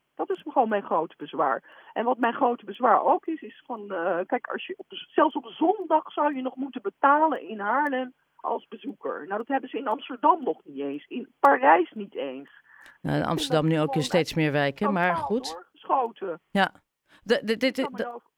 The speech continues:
Speaker 2: dat, dus dat is wat u zegt. U vindt het doorgeschoten. U, u zei
Speaker 1: Ja.
Speaker 2: ook al eerder dat u vindt dat we uit moeten gaan van dat mensen zelf die beslissingen kunnen maken.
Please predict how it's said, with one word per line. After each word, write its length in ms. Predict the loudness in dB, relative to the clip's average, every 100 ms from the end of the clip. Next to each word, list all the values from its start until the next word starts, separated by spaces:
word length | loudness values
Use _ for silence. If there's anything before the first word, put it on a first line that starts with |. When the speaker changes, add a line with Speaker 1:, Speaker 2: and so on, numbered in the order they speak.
| _
Speaker 2:
dat, 260 | -4 -2
dus 180 | 0 0
dat 180 | 2 0
is 100 | 0
wat 120 | -2
u 60 | 0
zegt. 240 | -2 -2
U 60 | -4
vindt 200 | -4 -2
het 200 | -6 -8 -8
doorgeschoten. 800 | -2 0 -2 -6 -2 -2 -2 -4
U, 180 | -4 -4
u 80 | -2
zei 180 | 0 2
Speaker 1:
Ja. 60 | 2
Speaker 2:
ook 140 | 2
al 120 | 0 0
eerder 340 | 2 2 2
dat 200 | 0 -4
u 60 | -6
vindt 220 | -6 -4
dat 120 | -4
we 140 | -4 -2
uit 200 | -2 0
moeten 200 | -2 -2
gaan 200 | -2 -2
van 260 | -2 -4 _ _ -8
dat 140 | -2
mensen 320 | 0 0 0
zelf 340 | 0 2 2 2
die 100 | -2
beslissingen 560 | -2 0 -2 0 0
kunnen 260 | 0 2 2
maken. 400 | 2 0 -2 -6